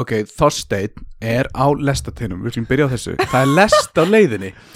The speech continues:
og það vill svo til að við hliðina á lestateinunum þá er svona handfang. Og hérna, ef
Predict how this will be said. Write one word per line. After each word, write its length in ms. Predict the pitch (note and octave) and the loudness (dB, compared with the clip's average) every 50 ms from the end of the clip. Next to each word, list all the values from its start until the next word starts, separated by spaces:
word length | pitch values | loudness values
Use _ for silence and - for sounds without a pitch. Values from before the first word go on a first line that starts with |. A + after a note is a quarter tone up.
| - - - - | -20 -20 -20 -20
og 200 | - - - A#2+ | -12 -8 -6 -2
það 160 | - C#3 A#2+ C3+ | -2 0 2 2
vill 120 | E3+ - | 0 0
svo 120 | - G#3+ F#3+ - | -2 -6 -6 -2
til 240 | - C3 G#2 G2 A2 - - _ | -2 -2 -2 -2 -4 -6 -8 _
að 240 | - B2+ B2 A#2+ | -2 -2 0 0
við 100 | B2 - | -2 -2
hliðina 320 | - E3+ G3 G#3+ G#3 G3 F#3 | 2 2 4 4 4 2 2
á 60 | F#3 | 0
lestateinunum 640 | F#3 F3 - B2 - B2+ A2+ G#2 G2+ G2 F#2+ G2+ A2+ - - - | 0 -2 -4 -8 -6 -6 -6 -6 -6 -6 -6 -8 -10 -12 -16 -18
þá 160 | - - - C#3+ C#3+ | -8 -2 0 2 4
er 160 | C#3+ C#3+ C#3 | 4 4 2
svona 260 | - - C#3+ C#3+ C3+ C3 C3 - - - | 0 -2 -2 0 2 2 0 0 -2 0
handfang. 480 | F#3 G3+ A3 - - - A2 - - - - - _ _ _ _ _ _ _ _ _ _ _ _ _ _ _ _ _ - | 0 0 0 -2 -4 -10 -14 -14 -16 -20 -20 -20 _ _ _ _ _ _ _ _ _ _ _ _ _ _ _ _ _ 0
Og 260 | B2 B2 B2 - - | 2 2 2 0 0
hérna, 380 | C#3+ C#3+ C3+ - - C#3+ C#3 C3 C3 B2+ B2+ - - | 0 0 0 0 0 0 2 4 4 2 0 -2 -2
ef 480 | - E3+ F3 G3 A3+ B3+ C4+ A#3+ - | 0 4 4 6 6 6 4 2 -2